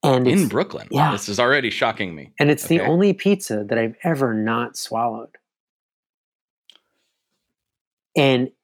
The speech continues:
Speaker 2: Whoa.
Speaker 1: yeah, the crust was the texture of a used kitchen sponge that's been used, like, three months too long and left out to dry, you know, this, like,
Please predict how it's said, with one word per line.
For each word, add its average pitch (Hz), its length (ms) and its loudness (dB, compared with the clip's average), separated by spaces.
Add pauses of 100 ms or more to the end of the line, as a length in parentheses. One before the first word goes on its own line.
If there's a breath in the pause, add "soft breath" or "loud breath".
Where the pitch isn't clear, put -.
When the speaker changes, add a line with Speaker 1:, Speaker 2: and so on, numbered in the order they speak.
(240)
Speaker 2:
Whoa. 107 220 0
Speaker 1:
yeah, 110 300 2
the 131 100 2
crust - 640 -4
was 110 760 -2 (2000)
the 127 160 -2 (320)
texture 147 760 -4
of 131 140 -2
a 117 220 -8 (1300)
used 165 800 4 (100)
kitchen 139 480 -4
sponge 101 840 -6 (840)
that's 123 180 -2
been 127 520 0
used, 131 480 4
like, 110 220 -2
three 139 260 2
months 123 280 0
too 123 200 -2
long 110 440 0
and 104 100 -4
left 113 280 0
out 107 200 -4
to 113 80 -4
dry, 101 400 -2
you 101 120 -10
know, 101 200 -14
this, - 200 -12
like, 98 140 -8